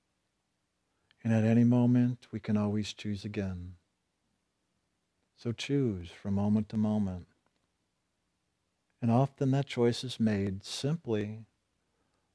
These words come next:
by where we hold our attention. So what are we holding our attention on? Is it loving? Is it spirit? Is it the divine?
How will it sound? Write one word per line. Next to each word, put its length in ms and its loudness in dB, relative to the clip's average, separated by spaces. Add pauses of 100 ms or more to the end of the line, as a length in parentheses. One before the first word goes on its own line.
by 160 4
where 300 4
we 140 2
hold 380 0
our 160 -2
attention. 680 -10 (1600)
So 180 -8
what 200 2
are 120 4
we 140 0
holding 360 -2
our 100 -2
attention 480 -6
on? 440 -6 (1400)
Is 140 -4
it 60 0
loving? 680 -2 (680)
Is 100 -8
it 100 -6
spirit? 600 -4 (800)
Is 140 -6
it 140 -4
the 80 -10
divine? 720 -4